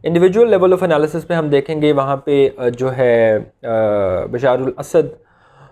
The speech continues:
अ, उसने इस वॉर को, अ, उसका काफ़ी रोल है जो वॉर कंटिन्यू की जा रही है और वो, अ, रिजिम से पीछे नहीं हट रहा। फिर आप एक, अ, state level of analysis देखेंगे, फिर आप एक, अ, global level of analysis देखेंगे कि क्या, क्यों ये वॉर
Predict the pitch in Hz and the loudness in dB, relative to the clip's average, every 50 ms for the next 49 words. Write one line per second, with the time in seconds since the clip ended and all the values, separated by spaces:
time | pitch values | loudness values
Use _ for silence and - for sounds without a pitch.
0 | _ _ _ _ _ - 135 131 123 - - - _ _ _ - 185 170 - 190 | _ _ _ _ _ 0 2 2 2 0 -2 -10 _ _ _ -8 -8 -6 -2 0
1 | 190 185 180 139 156 165 156 - 156 151 143 143 143 - 160 156 151 147 139 127 | 2 2 2 2 0 -2 -2 0 2 2 2 2 2 0 0 2 2 4 2 2
2 | - - 139 135 127 123 123 120 120 120 110 - - 170 - - 185 165 165 156 | 0 0 2 2 4 4 4 4 4 2 0 -2 -4 -4 -2 0 0 2 0 -2
3 | - - 170 147 143 139 143 139 123 123 135 127 131 127 135 131 123 123 123 123 | -2 -2 0 2 2 2 2 0 0 0 0 0 2 2 0 0 2 2 4 4
4 | 123 127 127 - - 131 123 120 - 139 135 135 135 127 127 120 120 120 117 117 | 2 2 0 -4 -6 -6 -4 -4 -6 -4 -4 -4 -4 -4 -4 -2 0 2 2 2
5 | 117 120 120 113 117 120 117 117 110 123 120 117 110 113 117 117 113 113 101 - | 0 -2 -4 -4 -2 0 0 0 0 0 -2 -2 -2 0 0 0 0 0 -4 -6
6 | - 120 117 110 107 107 104 117 110 110 123 123 - - 120 120 110 - - 127 | -6 -4 -2 0 0 -2 -2 -2 -2 -2 -4 -6 -6 -10 -10 -8 -8 -8 -8 -6
7 | 117 117 120 120 120 110 - - 110 117 - _ _ _ _ _ _ _ _ _ | -6 -6 -4 -4 -6 -6 -6 -6 -8 -8 -10 _ _ _ _ _ _ _ _ _
8 | _ - 170 170 151 165 165 160 160 - - 165 156 151 147 - _ - 160 151 | _ -2 0 2 2 2 2 0 0 -4 -4 -2 -2 -2 -2 -4 _ 0 2 2
9 | 143 143 139 - - - - 180 180 180 180 175 160 156 160 160 160 156 170 156 | 2 2 0 -2 -4 -2 0 0 0 0 0 0 0 2 2 2 0 0 0 0
10 | 143 139 139 139 - 151 139 - 139 127 127 - 139 135 131 135 139 135 135 - | 0 0 -2 -4 -8 -12 -8 -6 -6 -6 -4 -6 -6 -2 2 2 2 2 2 -2
11 | 151 143 139 - 147 135 131 - 143 139 135 135 - - _ _ _ _ - - | -4 -4 -2 -2 -2 -2 -2 0 0 0 0 -2 -4 -14 _ _ _ _ -10 -4
12 | - 135 135 139 156 190 208 196 202 180 147 120 123 127 127 127 139 123 113 107 | -2 0 0 2 2 2 4 4 4 2 2 2 2 0 -2 -2 -2 -2 0 -2
13 | 110 - 139 123 120 113 107 - 127 123 131 156 196 - - _ _ _ - 147 | -2 -4 -8 -6 -4 -4 -4 -4 -4 -4 -4 -4 -4 -4 -6 _ _ _ -12 -8
14 | 147 - 160 151 143 139 - - 196 196 185 170 147 135 123 120 117 117 113 - | -2 0 2 2 2 0 -2 0 0 2 2 2 2 4 4 4 4 2 0 -4
15 | - | -8